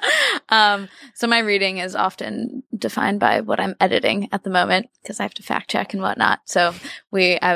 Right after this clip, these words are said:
was editing an article by, uh, Jesuit John Conley on, uh, abortion and people with Down syndrome.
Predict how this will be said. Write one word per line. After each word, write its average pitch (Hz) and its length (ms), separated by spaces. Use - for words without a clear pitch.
was 170 160
editing 175 520
an 165 100
article 175 400
by, 170 300
uh, 170 240
Jesuit 170 380
John 170 240
Conley 165 500
on, 160 460
uh, 160 440
abortion 170 480
and 180 100
people - 400
with - 220
Down 170 200
syndrome. - 400